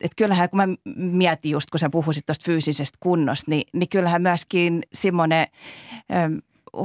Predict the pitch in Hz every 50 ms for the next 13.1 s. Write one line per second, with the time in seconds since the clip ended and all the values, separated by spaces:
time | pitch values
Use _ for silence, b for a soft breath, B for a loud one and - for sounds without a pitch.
0 | 185 - - 240 262 240 220 208 190 165 - 175 175 170 165 143 165 160 - 170
1 | 156 - - - _ _ - - 110 - 170 165 151 147 196 214 190 185 170 -
2 | - 147 143 131 - 139 - 151 143 - 147 143 139 143 139 143 - 147 143 -
3 | 170 180 196 208 - 269 269 - - - 160 147 - - - 160 - - 202 -
4 | - 233 226 - 254 254 262 285 254 226 240 214 180 165 156 156 - 170 156 -
5 | - 180 175 147 160 147 - 151 - 170 180 202 202 196 175 156 - 143 131 131
6 | 131 135 127 113 - 156 147 143 135 139 135 135 135 - - 160 147 - 156 -
7 | - - - 202 185 185 - - 208 185 165 151 127 131 139 - 147 151 b b
8 | b b b b b b b b b b b - 196 196 - - 190 196 - -
9 | 202 196 214 180 160 180 170 170 170 170 170 160 151 - - 151 147 147 143 -
10 | 156 - - 302 - - - - 208 - 214 185 170 165 175 208 214 190 156 147
11 | - - - 143 - - 139 - 202 196 180 156 - 196 226 240 240 214 160 143
12 | 131 127 139 160 151 151 - - 160 - - 160 147 - 196 185 - 160 143 147
13 | 143